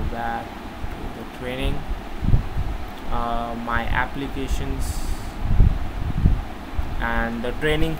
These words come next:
history. So here you can even see your certificate, which is A I C H E approved,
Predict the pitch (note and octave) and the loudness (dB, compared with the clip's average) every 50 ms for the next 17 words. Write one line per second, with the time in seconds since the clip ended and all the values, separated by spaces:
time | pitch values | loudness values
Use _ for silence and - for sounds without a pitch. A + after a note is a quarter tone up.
0 | - - C3 C3 - - - A#2 A2 G#2+ G#2+ - - - - C3 B2+ B2+ - - | -4 -6 -6 -4 -2 -2 -2 -2 0 -2 -2 -2 0 0 0 0 2 0 0 0
1 | D3+ E3 F3 F3+ E3+ D#3 D3 - C#3+ C3 B2+ - C#3 C#3+ C#3+ D3+ D3 D3 D3 - | 0 0 0 0 0 0 0 0 -2 -2 -2 -2 0 0 2 2 2 2 2 4
2 | - - - - - - - - - - - C3+ C3+ C3 A2+ B2+ B2 A#2+ A#2 - | 4 2 2 4 0 0 -2 -2 -2 -2 0 0 0 0 0 0 0 -2 -2 -2
3 | - D3+ D3 C#3+ D#3+ D3+ D3+ D#3+ D#3 - D#3+ D3+ D3+ - - - - - - - | 0 0 0 0 0 -2 -2 -2 -2 -2 -4 -2 4 8 10 10 10 8 2 -4
4 | - - - - - - - - A#2+ A#2+ A2+ - - - - C#3+ B2 A#2+ A#2+ - | -4 -6 -4 -2 0 0 0 0 0 0 0 -2 -2 0 0 0 0 0 -2 -2
5 | - - - - - - C3+ C3+ C3+ C3+ C3+ C3 B2 - - C3 C3 B2+ A#2+ - | -2 -2 -2 0 0 0 2 2 2 2 2 2 2 2 0 2 0 -2 -2 -4
6 | - C3 B2+ A#2+ A#2+ - C#3+ D3+ E3+ F#3 F3+ - | -4 -4 -4 -4 -4 -4 0 0 2 2 0 -2